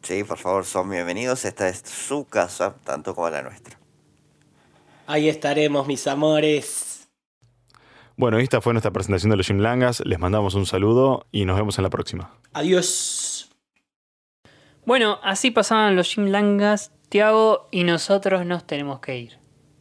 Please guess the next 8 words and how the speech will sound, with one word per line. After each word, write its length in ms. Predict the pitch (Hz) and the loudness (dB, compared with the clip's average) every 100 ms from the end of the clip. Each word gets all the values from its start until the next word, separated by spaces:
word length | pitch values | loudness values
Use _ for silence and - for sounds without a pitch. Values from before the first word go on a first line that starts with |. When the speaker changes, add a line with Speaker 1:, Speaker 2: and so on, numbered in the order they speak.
| _ _ _ _ _ 151 147 | _ _ _ _ _ -14 -4
Speaker 4:
Pero, 460 | 165 202 226 - - _ _ _ _ _ - | 0 2 2 0 -8 _ _ _ _ _ -14
no 160 | 151 147 | -10 -8
sin 160 | 165 | -2
antes, 540 | 190 196 202 214 - _ _ _ - | -2 -2 -4 -8 -10 _ _ _ -20
nos 200 | 135 127 | -18 -6
recordés 720 | 175 180 151 180 196 196 - _ _ _ | -4 -2 0 2 0 -4 -18 _ _ _
los 100 | - | -14
episodios 460 | 156 151 190 196 190 | -12 0 4 4 4